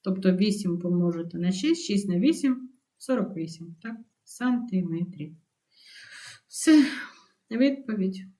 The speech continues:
Просто я, е, не хотіла це все переписувати. Я могла б переписати, затягнути це відео по максимуму, але я цього не хочу. Мені саме головне, щоб ви зрозуміли, як це розв'язується. Тобто у нас бічна сторона два рази, ви записуєте сорок вісім сантиметрів, так?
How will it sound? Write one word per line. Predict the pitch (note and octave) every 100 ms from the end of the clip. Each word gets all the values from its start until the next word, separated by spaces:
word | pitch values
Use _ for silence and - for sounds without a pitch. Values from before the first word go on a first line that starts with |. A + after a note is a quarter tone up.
| _ _ _ _
Просто | C#4+ C#4+ C4+
я, | A3 G3 B3+ C#4 A3 F3+
е, |
не | G3 G3+ G3+ A#3+
хотіла | B3+ C4 A#3
це | F#3+ F#3+
все | F#3 G3+
переписувати. | G3+ G#3 C#4+ D4 A3 F3+ F#3
Я | G#3+
могла | B3+ A#3+ B3
б | G#3+
переписати, | F#3 F#3 F#3+ F#3+ C4 C4 G3
затягнути | F#3+ G3+ G#3 A3+ A#3 F3
це | F3+ F#3+
відео | G#3+ F#3 F3 F3
по | F#3
максимуму, | A#3 C#4+ - F#3+ F3 F3
але | F#3 C#4+
я | G#3+
цього | F#3+ F#3 F#3+
не | F3
хочу. | - D#3+ F3+ G3 - - -
Мені | A#3 C4+
саме | B3 A3
головне, | G#3 A3+ B3 E4
щоб | E4 G3
ви | G#3
зрозуміли, | G3+ F#3 F#3 F#3+ F#3+ E3+
як | E3 F3
це | -
розв'язується. | E3 E3 F3 D#3+ - F3 -
Тобто | F3+ G3 G3
у | F#3
нас | F#3+
бічна | F#3 F#3 - C4
сторона | - - G3+ F#3 E3+
два | E3 D#3+ A#3
рази, | A#3+ G3 E3
ви | E3+ F3
записуєте | F3 F3 E3+ - E3 F3+
сорок | F3+ G3+ G3+ F3+ E3+
вісім | E3+ - F3
сантиметрів, | E3+ F#3+ F#3+ G3 G3 G3 G3+ G3
так? | G#3